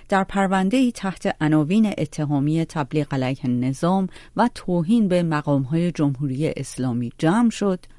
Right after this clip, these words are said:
و به شعبه یک دادگاه انقلاب اصفهان رفت. دادگاهی که او را مجرم شناخت و برایش حکم دو سال زندان صادر کرد. ناصر همتی در پی احضاریه‌ای که دریافت کرده بود،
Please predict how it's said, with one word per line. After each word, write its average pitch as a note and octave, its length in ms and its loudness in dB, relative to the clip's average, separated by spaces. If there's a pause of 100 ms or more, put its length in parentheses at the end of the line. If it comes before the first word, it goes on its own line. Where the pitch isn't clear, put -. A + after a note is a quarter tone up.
(120)
و A#2+ 100 -2
به C3 100 -2
شعبه B2+ 420 0
یک E3+ 760 0 (100)
دادگاه E3+ 460 0
انقلاب C3 680 -2 (260)
اصفهان - 640 -8
رفت. - 460 -18 (400)
دادگاهی G3+ 540 2
که F3 320 2
او F3 120 2
را D#3+ 140 0
مجرم D#3+ 500 0
شناخت F3+ 600 -2
و D3 180 -2
برایش C#3+ 540 -4
حکم C#3 320 -2
دو F3 240 0
سال C#3+ 440 -4
زندان B2 520 -4
صادر A#2 420 -8
کرد. - 380 -16 (400)
ناصر D#3 300 0
همتی D#3+ 720 -2 (180)
در E3+ 140 2
پی G3 380 0
احضاریه‌ای E3+ 800 2
که G#3+ 140 -4
دریافت C#3+ 560 -4
کرده C3+ 400 -4
بود، F3 320 0